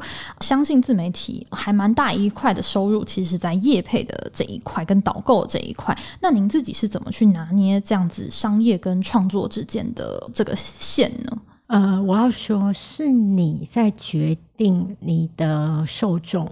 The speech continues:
Speaker 2: 那
Speaker 1: 嗯。
Speaker 2: 所以回到业配这件事情，我在接第一篇业配的时候，我内心其实是非常忐忑。我会有一种就是好像就是文人在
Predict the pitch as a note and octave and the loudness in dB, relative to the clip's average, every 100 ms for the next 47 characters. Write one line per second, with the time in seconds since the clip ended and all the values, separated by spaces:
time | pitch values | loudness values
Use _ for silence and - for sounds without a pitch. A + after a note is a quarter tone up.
0 | - - - - A#3+ A#3+ G#3 G3+ C4 C#4 | -12 -20 -20 -2 4 4 4 0 2 2
1 | G3+ G3+ G3 C4 B3 A#3 A#3 F3+ G#3+ F#3 | 0 0 0 2 2 4 2 0 0 0
2 | F#3+ E3+ F#3 F3+ - E3+ - F3 D#3+ F#3+ | 0 0 0 -2 -2 -4 -4 -4 -2 0
3 | B3 A#3+ A#3+ A#3 - A#3+ A3 - G#3 G#3 | 2 2 2 0 2 2 2 2 2 2
4 | F#3 - F#3+ E3+ D#3+ F3+ F3+ D#3 D#3+ F#3+ | 0 0 0 0 0 2 2 2 2 2
5 | G3+ F#3+ F#3+ F#3 - - E3 F3+ - E3 | 2 0 2 2 0 -2 -2 -2 -2 -4
6 | D#3+ F#3+ - - F3+ F#3 E3+ D#3+ D3 D#3+ | 0 -2 -2 -2 2 2 0 -2 -4 -4
7 | - E3 D#3 - F3+ - - _ - - | -6 -8 -8 -8 -8 -12 -20 _ -20 -18
8 | - - - B3+ F#4 D#4+ F#3 G#3 A#3 G3+ | -16 -8 -4 0 2 2 2 0 0 0
9 | F3+ G#3+ F#3+ A3 F#3 - E3 - A3+ G3+ | 2 0 0 -2 -2 -4 -6 0 0 2
10 | G3+ - G3 E3 E3+ E3+ F3+ G#3+ G3 D3+ | -2 -2 -2 0 2 2 4 4 2 0
11 | E3 F#3+ | 0 0